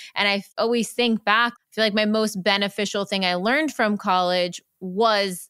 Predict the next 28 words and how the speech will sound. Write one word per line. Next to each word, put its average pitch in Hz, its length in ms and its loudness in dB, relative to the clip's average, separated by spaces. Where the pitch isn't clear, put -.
maybe 202 340 0
more 190 220 0
social 190 380 -4
interaction 202 840 0
than 208 180 2
the 196 100 4
actual 190 640 0
raw 180 300 4
data 170 360 2
and 180 220 0
information. 175 720 -2
It's 202 180 -4
more 180 300 -2
life 185 320 0
experience, 180 720 -2
in 233 180 0
my 180 180 0
case, 180 360 -4
at 175 120 -2
least 170 260 -6
specifically 175 640 -8
for 170 220 -4
what 170 160 -2
I 170 80 0
went 160 180 -4
to 180 60 -12
school 175 320 -4
with. 247 260 2